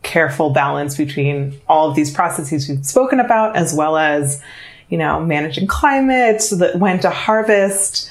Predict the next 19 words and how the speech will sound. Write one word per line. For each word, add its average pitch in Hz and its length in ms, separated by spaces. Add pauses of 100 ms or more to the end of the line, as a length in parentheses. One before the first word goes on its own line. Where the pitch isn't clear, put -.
(200)
what 180 140
are 170 120
the 151 300
components 170 380
of 139 60
soil, 196 380
how 165 140
much 139 220
water 165 260
does 160 200
your 156 160
vineyard 151 420
get? 143 420 (520)
And, 147 540 (260)
you 180 100
know, 147 120
it 143 120
just - 440 (880)
adds 165 560